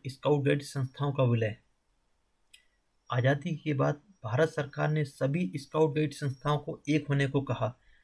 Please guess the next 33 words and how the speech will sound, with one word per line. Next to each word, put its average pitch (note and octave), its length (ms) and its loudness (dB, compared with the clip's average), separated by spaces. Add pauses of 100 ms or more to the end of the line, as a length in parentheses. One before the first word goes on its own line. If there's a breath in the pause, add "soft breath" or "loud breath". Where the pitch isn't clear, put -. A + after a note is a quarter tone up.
(160)
सरकार B2+ 560 0
ने D3+ 120 2
काफ़ी, D#3 560 -2
सरकार C#3 400 -4
के C#3 100 -4
काफ़ी B2+ 320 -6
प्रयासों C3+ 500 0
के C#3+ 140 -2
बाद B2 280 2 (400 soft breath)
सात C#3 480 -2
नवंबर D3 340 2
उन्नीस C#3 360 -2
सौ C#3 60 -10
पचास C3+ 340 -2
को D3+ 120 -6
सभी D3 380 0
स्काउट C#3 340 0
गाइड C#3+ 160 2
संगठनों C#3 540 -2
का D3 120 -2
विलय B2+ 280 2
होकर C3 340 0 (420 loud breath)
भारत A#2 420 2
स्काउट - 500 0
एवं C#3+ 280 0
गाइड C3+ 220 2
का C3+ 100 0
गठन B2 240 2
हुआ। A#2 260 -2 (800 soft breath)
जिसे A#2+ 320 0
भारत A#2+ 360 0
सरकार C3+ 360 -2
ने D3+ 300 0